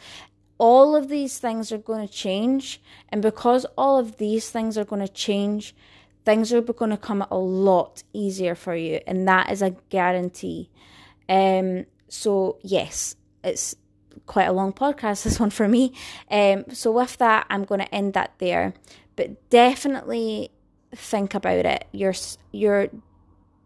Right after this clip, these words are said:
self-awareness and your deep,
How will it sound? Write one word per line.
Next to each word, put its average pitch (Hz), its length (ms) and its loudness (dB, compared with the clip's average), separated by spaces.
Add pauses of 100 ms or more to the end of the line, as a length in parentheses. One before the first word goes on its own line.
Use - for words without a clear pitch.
(520)
self-awareness 220 1400 0 (920)
and 208 200 2
your 185 200 0 (180)
deep, - 320 -2